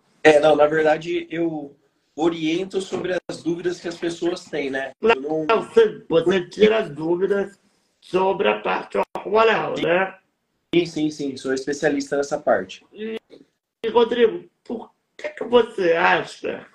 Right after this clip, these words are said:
Speaker 2: que hoje em dia a-, até uns anos atrás, né? O uso de hormônio é
Speaker 1: <clears throat>
Speaker 2: considerado um tabu tão grande pelas pessoas.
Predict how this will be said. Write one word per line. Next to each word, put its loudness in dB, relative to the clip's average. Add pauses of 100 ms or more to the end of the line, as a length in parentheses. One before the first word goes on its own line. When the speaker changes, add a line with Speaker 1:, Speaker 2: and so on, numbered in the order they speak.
(380)
Speaker 2:
que 0
hoje 2 (680)
em -8
dia -4 (840)
a-, -2
até 2
uns 2
anos 4
atrás, 0
né? 0 (500)
O 4
uso 4
de 4
hormônio 2 (520)
é -2
Speaker 1:
<clears throat> -18
Speaker 2:
considerado 2 (360)
um -2
tabu 0
tão 2
grande 4
pelas -6
pessoas. -8